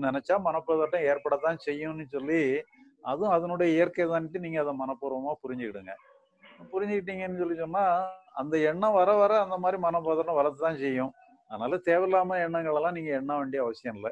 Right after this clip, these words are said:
உங்களுக்கு எது தேவையோ அந்த எண்ணத்தை மட்டும் எண்ணுங்க. So, நீங்க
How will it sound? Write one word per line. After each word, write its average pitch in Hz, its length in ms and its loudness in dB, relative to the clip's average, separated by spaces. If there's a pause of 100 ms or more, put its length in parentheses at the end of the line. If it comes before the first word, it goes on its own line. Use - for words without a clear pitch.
(540)
உங்களுக்கு 110 260 -4
எது 175 240 4
தேவையோ 180 440 2
அந்த 160 160 0
எண்ணத்தை 139 340 -2
மட்டும் 135 300 -6
எண்ணுங்க. 110 340 -8 (760)
So, 117 180 -4
நீங்க 123 220 -2